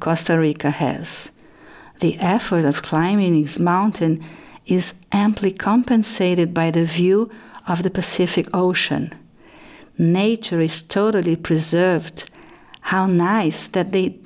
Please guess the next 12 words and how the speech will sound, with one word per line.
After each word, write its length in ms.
haven't 580
polluted 640
this 200
place 360
with 220
cable 420
cars, 600
not, 640
nor 380
with 300
beer 320
kiosks. 960